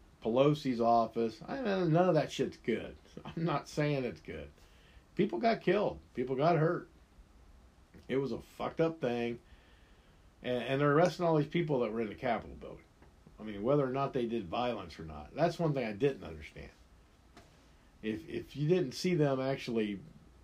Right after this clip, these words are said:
harming anybody or just, they were just there. But you face recognition and all this stuff and arresting them all. But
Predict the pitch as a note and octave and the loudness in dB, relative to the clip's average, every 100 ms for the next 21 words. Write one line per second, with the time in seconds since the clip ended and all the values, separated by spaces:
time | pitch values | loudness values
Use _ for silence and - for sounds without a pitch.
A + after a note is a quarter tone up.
0 | - - - - B2 D3 D3+ D3 C#3+ C3+ | -20 -20 -10 -2 2 4 4 4 4 2
1 | B2+ B2+ B2+ B2+ A#2+ G2+ G2+ C3 - - | 2 0 0 2 0 -2 -4 -6 -8 -2
2 | D#3 E3+ D3+ D3 C3 C3+ - - - - | 0 2 0 -2 0 0 0 -10 -20 -20
3 | - - - - _ - - - - G3+ | -20 -20 -20 -20 _ -10 -6 -6 2 2
4 | - - D#3+ D#3 C3+ C#3+ D3 - C#3 C#3 | 2 2 0 0 -2 0 0 0 -4 -2
5 | C3+ C3 - - - A2+ A#2+ C#3+ C#3+ C3+ | -2 -4 -10 -14 -8 -4 2 4 4 -2
6 | - B2 A#2+ A#2 - - - - - - | -2 0 2 0 -4 -20 -20 -20 -20 -20
7 | _ _ - - - - - - - - | _ _ -20 -20 -20 -20 -20 -20 -20 -20
8 | - - - - - - - D3 C3+ C3+ | -20 -20 -20 -20 -20 -20 -4 0 2 4
9 | D#3+ D#3 A2 F2+ - - - - - - | 4 2 -6 -8 -10 -14 -18 -20 -20 -20
10 | - - - - - B2+ A#2+ | -20 -20 -20 -20 -4 0 0